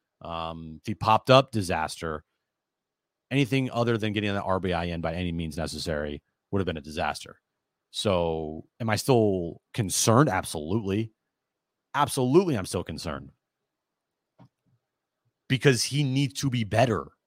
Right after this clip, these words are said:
than what he is right now. You need to have, I'm not saying that he needs to be red hot Juan Soto like Manny Machado was last month,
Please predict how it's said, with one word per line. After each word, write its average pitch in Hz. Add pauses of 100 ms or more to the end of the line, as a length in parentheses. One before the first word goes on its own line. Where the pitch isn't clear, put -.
(560)
than 110
what 110
he 110
is 113
right 95
now. 92 (800)
You 113
need 147
to 143
have, 113 (1000)
I'm 131
not 170
saying 139
that 104
he 120
needs 120
to 120
be 101 (560)
red 117
hot 110 (460)
Juan 107
Soto 113
like 98
Manny 101
Machado 104
was 90
last 80
month, 85